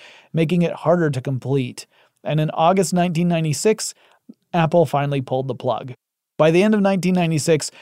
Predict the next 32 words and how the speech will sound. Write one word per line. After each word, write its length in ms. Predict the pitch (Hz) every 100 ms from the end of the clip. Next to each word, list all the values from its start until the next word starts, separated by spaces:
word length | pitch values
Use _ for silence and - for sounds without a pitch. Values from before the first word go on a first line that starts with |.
| -
Apple 280 | 160 156 165
would 120 | 160
announce 380 | 147 147 156 143
that 140 | 131
Steve 260 | - 175 160
Jobs 440 | 131 143 156 151
would 140 | 143 139
be 100 | 123
joining 400 | 120 147 156 160
the 80 | 139
company 540 | 151 147 156 156 160
in 120 | 147
an 140 | 139 131
advisory 640 | 127 127 135 139 147 139
capacity 760 | 135 139 135 135 - 143 139 135 _ _ _ -
because 300 | 139 135 -
Apple 380 | 147 135 151
was 160 | 139 127
acquiring 920 | 127 - 147 143 139 135 135 143 151 139
Next, 460 | 139 165 - - _ _ _
Steve 240 | - 135
Jobs' 500 | 131 127 127 123 113
new 180 | 131 131
company, 500 | 139 139 156 170 160 _ _ _ _
in 120 | 151
an 100 | 151
effort 260 | 151 147 170
to 100 | 147
get 240 | 139 151 -
their 320 | 135 151 151
operating 400 | 151 151 156 143
sys-, 300 | 135 151 139